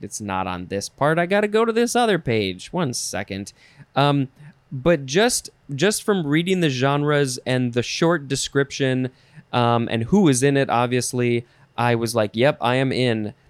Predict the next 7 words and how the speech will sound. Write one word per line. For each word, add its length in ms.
Um, 320
it 140
is 180
horror, 420
fantasy, 720
drama, 680
romance, 680